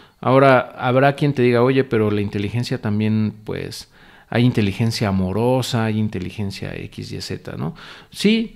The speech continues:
o sea, yo creo que, em, todo lo que tiene que ver con las emociones, eh,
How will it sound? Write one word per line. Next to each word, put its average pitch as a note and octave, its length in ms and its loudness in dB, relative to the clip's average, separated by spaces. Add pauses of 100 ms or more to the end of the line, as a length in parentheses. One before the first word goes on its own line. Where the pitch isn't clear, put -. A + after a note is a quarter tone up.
o - 80 -10
sea, C#3 180 2
yo E3 160 6
creo F3+ 160 0
que, F#3+ 280 0
em, B2+ 640 0 (500)
todo F#3 160 4
lo F#3 120 8
que C#3+ 60 -6
tiene D#3+ 200 0
que D3 80 0
ver C#3+ 140 2
con D3+ 120 2
las A#2+ 160 0
emociones, C3 800 -2 (1040)
eh, G2+ 480 -6